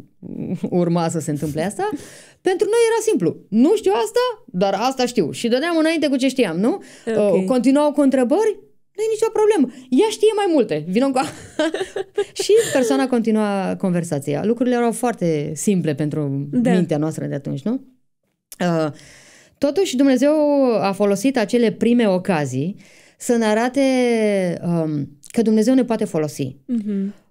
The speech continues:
Speaker 1: Mi-aduc aminte că persoane de orice vârstă, um, cum să zic, atitudinea pe care au avut-o față de noi niciodată nu a fost aceea de dispreț.
Speaker 2: Mhm.
Speaker 1: „Ce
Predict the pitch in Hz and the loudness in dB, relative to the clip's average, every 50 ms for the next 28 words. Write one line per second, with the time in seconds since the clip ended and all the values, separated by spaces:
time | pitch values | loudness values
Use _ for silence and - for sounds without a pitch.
0 | _ _ _ - 202 208 214 226 294 277 311 277 285 294 269 294 277 - 254 233 | _ _ _ 0 2 4 4 4 2 2 2 4 4 4 2 2 2 2 2 0
1 | 214 175 - - - - 220 214 - - 247 254 254 233 202 185 190 185 220 269 | 0 -2 -6 -10 -6 -2 -2 0 0 2 2 4 4 4 4 4 4 4 4 2
2 | 320 339 - 269 226 180 180 160 165 - 156 143 156 190 208 - - _ _ _ | 2 2 2 2 2 2 0 0 0 -2 -2 -2 0 -2 -4 -8 -14 _ _ _
3 | _ _ _ _ _ _ _ _ _ - 185 180 175 170 160 160 156 151 151 - | _ _ _ _ _ _ _ _ _ -2 0 2 2 2 2 0 0 -2 -2 -4
4 | - - 247 233 247 226 185 185 180 - 196 202 202 208 185 254 277 320 339 302 | -2 -2 -2 0 0 0 0 -2 -2 -2 -2 -2 -2 0 0 2 2 2 2 2
5 | 262 247 247 240 220 214 196 185 180 170 170 208 240 240 220 - 202 185 - 165 | 0 0 0 2 2 2 2 0 0 -2 -2 -2 -2 -2 -2 -2 -2 -2 -2 -2
6 | 160 160 165 190 226 247 240 254 269 262 277 247 269 269 262 240 233 220 214 - | 0 0 0 2 2 2 4 2 2 2 2 0 0 0 0 0 0 0 0 0
7 | 240 226 220 214 196 202 226 220 202 185 196 202 208 190 175 180 180 180 - - | -2 0 0 -2 -2 0 0 0 0 2 2 2 2 2 2 0 0 0 -2 -2
8 | 196 185 160 135 - - - - - 247 240 208 208 214 196 190 185 185 196 190 | 0 0 0 0 -2 -6 -10 -6 -4 -2 -2 -2 -2 -2 -2 -2 -2 -2 -4 -6
9 | - _ _ - - - | -10 _ _ -10 -4 -2